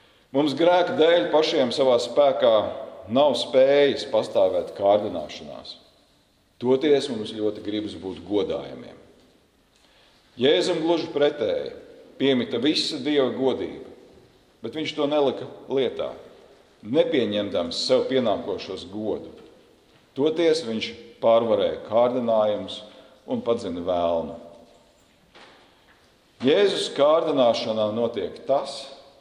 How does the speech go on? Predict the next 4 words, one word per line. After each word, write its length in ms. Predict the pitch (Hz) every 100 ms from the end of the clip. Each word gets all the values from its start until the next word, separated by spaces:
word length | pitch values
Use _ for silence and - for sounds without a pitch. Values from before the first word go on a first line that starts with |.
| _ _ _ _ _ _ _
kas 160 | - 117
savulaik 800 | - 151 139 131 120 113 - -
nenotika 800 | 135 151 117 87 85 87 - - - _ _ -
Ēdenē. 500 | 113 117 - -